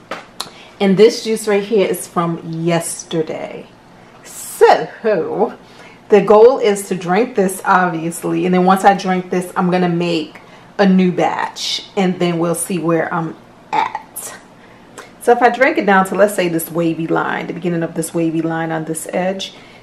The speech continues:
then I met my goal. Um, but I'm not confident in me, y'all. I am not confident in me.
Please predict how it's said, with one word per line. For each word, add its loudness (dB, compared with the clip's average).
then 0
I 0
met -2
my -2
goal. -4
Um, 6
but 8
I'm 4
not 4
confident 2
in 0
me, 2
y'all. 6
I 6
am -6
not 2
confident 2
in 2
me. 2